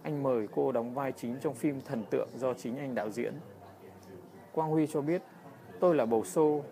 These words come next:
nên trước những rủi ro mà Linh có thể mang lại, thì tôi cũng thấy ớn.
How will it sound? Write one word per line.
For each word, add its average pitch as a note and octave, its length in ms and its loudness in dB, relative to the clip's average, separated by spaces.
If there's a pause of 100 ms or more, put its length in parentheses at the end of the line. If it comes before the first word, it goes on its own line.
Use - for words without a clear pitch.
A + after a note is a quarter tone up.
(160)
nên D#3 240 0
trước - 340 0
những E3+ 180 -2
rủi C#3+ 180 0
ro C3+ 220 0
mà B2+ 140 -4
Linh C3+ 260 0
có C3 100 2
thể C#3+ 140 2
mang B2+ 260 -4
lại, B2 200 -4 (380)
thì C#3 100 0
tôi C3+ 200 4
cũng C#3 180 -2
thấy A#2+ 180 0
ớn. A2+ 280 0